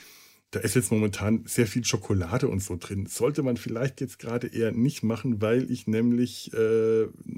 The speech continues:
zumindest noch eine Weile auf Cortison, äh,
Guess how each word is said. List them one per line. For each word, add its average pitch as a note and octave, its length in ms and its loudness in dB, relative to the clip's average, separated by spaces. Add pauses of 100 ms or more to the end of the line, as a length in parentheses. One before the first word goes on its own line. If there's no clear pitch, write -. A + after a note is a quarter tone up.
(140)
zumindest A#2+ 480 0
noch A2+ 260 0 (440)
eine A2 120 0
Weile G#2 300 4
auf - 160 -6
Cortison, A2+ 840 0
äh, G#2+ 400 2